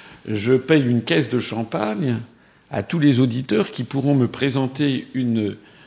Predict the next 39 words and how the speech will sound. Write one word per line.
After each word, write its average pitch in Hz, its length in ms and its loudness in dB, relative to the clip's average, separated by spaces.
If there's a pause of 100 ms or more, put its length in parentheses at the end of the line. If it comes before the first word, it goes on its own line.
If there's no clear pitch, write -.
(180)
profession 160 520 4
de 147 60 4
foi 143 240 2
de 110 100 2
Madame 104 360 4
Le 147 100 4
Pen 202 320 2
ou 135 60 2
du 120 160 -2
Front 175 200 -2
National, 147 500 2
à 147 60 10
quelque 214 380 0
élection 151 400 0
que 117 160 -6
ce 107 160 -6
soit 101 300 -8
d'ailleurs, 175 520 2 (800)
où 160 140 6
il 165 100 2
serait 143 320 4
question 139 320 0
de 214 60 2
sortir 180 420 -4
de 156 80 -2
l'Union 135 300 -2
européenne 170 320 -2
et 165 80 -2
de 135 80 -6
l'euro. 143 320 -2 (800)
En 127 140 6
fait, 208 260 6
le 160 80 8
Front 147 220 2
National, 135 560 2
de 151 80 6
temps 143 320 2
en 135 120 2
temps, 139 340 2